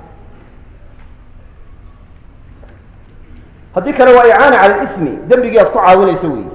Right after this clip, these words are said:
Allahna wuxuu yidhi, "Walaa tacaawanu cala al-ismi wal-cudwaan." Ha isku kaalmaynina dembiga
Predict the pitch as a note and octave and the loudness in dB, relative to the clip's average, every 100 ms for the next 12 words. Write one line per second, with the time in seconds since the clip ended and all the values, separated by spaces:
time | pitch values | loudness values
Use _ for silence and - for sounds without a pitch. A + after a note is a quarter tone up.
0 | - - - - - - - - D#3+ E3+ | -20 -20 -20 -20 -20 -20 -20 -6 0 2
1 | F3+ G#3+ G3 G3 F#3+ F#3 E3+ F3+ E3 F3 | 2 0 0 2 4 4 4 2 2 2
2 | D#3+ D3+ C#3+ D3 - C#3 C3+ B2 A#2+ C3+ | 2 0 -4 -4 -10 -10 -10 -10 -8 -8
3 | C3+ - - - - - - - - - | -8 -10 -20 -20 -20 -20 -20 -20 -20 -20
4 | - - - - - - - - - D3+ | -20 -20 -20 -20 -20 -20 -20 -20 -12 -10
5 | - A3+ G3 F#3 F#3 F#3+ G3 A#3+ G3+ A#3+ | -8 -4 2 2 2 0 0 0 0 2
6 | B3 A#3+ B3+ | 2 2 0